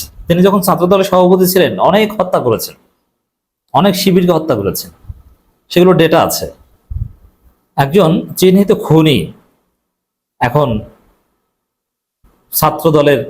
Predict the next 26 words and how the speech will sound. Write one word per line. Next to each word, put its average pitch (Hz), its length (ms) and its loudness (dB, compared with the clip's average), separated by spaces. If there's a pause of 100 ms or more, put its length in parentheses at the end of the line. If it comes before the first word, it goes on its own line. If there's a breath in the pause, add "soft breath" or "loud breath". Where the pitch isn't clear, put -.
(460)
সভাপতি 156 480 0
থেকে 165 240 0
আজকে 139 300 0 (220)
বিশাল 156 420 0
নেতা, 113 260 -2 (1120)
এবং 139 200 2
তারেক 156 260 2
রহমান 160 280 2
সেই 135 220 0 (120)
সন্ত্রাসী 139 520 -2
অ্যাসাইনমেন্ট 123 460 -2
তাকে 101 160 -2
দিয়েছে। 87 340 -6 (1500)
যখন 160 300 2
তখন 156 280 0
যাকে 143 220 0
তাকে 143 200 0
হুমকি 120 320 2
দেন, 87 220 -2
এই 123 160 0
করব 123 280 0
সেই 120 240 -4
করব, 82 220 -4 (1000)
এবং 123 160 2 (100)
চোখ 180 260 4 (120)
টোক 175 160 2